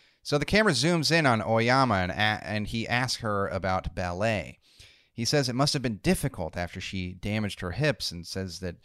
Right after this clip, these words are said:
in her file she wrote that quitting was similar to accepting death. He was highly impressed and says he thinks everybody has similar experiences. He goes on to say, In your lifetime, when you have something beyond your control, what can you do but accept it?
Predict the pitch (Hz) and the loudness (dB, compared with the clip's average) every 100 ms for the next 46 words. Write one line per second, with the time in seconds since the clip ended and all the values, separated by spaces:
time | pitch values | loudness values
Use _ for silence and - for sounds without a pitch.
0 | _ _ - 95 95 139 156 117 - 98 | _ _ -10 -8 -4 -2 0 0 -4 -6
1 | 92 95 - - - 139 156 104 90 - | -4 -4 -6 -10 -6 -4 -4 -4 -4 -4
2 | 92 90 90 - 85 - 85 80 82 85 | -4 -6 -8 -8 -10 -8 -8 -10 -14 -8
3 | - 131 80 - _ _ _ _ _ _ | 0 0 -2 -12 _ _ _ _ _ _
4 | 107 107 107 131 156 156 117 - 85 82 | -4 -4 -2 0 0 2 0 -2 -2 -4
5 | - - 87 87 - 95 90 - 98 - | -6 -8 -8 -6 -4 -2 -4 -10 -12 -12
6 | - 185 - - 135 151 165 143 135 120 | -4 -2 -2 -4 -2 0 2 2 2 0
7 | 104 - - 123 123 113 - - 170 180 | 0 -2 -2 -2 0 0 0 -2 2 2
8 | 101 - - - - - 151 220 233 196 | 2 -2 -14 -18 -16 -2 8 8 8 6
9 | - 170 156 127 131 170 180 175 - 110 | 4 6 6 4 2 8 8 8 4 0
10 | 90 104 _ _ _ 107 123 120 127 110 | 2 -2 _ _ _ -2 0 2 0 0
11 | - 147 151 139 117 113 120 131 120 110 | 2 2 0 -2 0 2 4 2 2 -2
12 | - 92 - 147 101 85 - - 139 - | -4 -8 -4 0 0 -2 -6 -2 -2 0
13 | 147 135 104 139 135 98 98 - - 156 | -2 -2 0 2 4 4 0 0 0 0
14 | - 65 | -2 -10